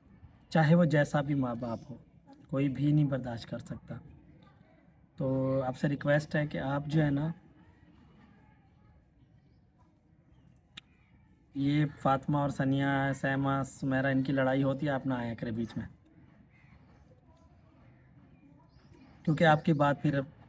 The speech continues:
आगे तक जाती है। तो लिहाजा आपसे request है कि आप, अ, इस मामले से दूर रहें। आप अपने content बना रहे हैं, अपनी हदीस बताते हैं, जो भी बताते हैं, daily activity बताते हैं, जो भी,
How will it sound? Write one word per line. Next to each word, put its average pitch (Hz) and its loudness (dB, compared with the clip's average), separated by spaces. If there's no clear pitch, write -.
आगे 131 0
तक 127 -2
जाती 117 -6
है। - -12
तो 127 -6
लिहाजा 135 2
आपसे 143 -2
request 143 0
है 143 0
कि 143 -2
आप, 135 0
अ, 131 -2
इस 147 -4
मामले 139 2
से 135 -2
दूर 131 0
रहें। 127 -2
आप 123 -4
अपने 151 2
content 143 2
बना 135 2
रहे 135 2
हैं, 135 -2
अपनी 135 -2
हदीस 131 -2
बताते 139 -2
हैं, 147 4
जो 180 4
भी 202 4
बताते 156 4
हैं, 147 4
daily 143 2
activity 139 0
बताते 135 -2
हैं, 135 2
जो 143 0
भी, 135 0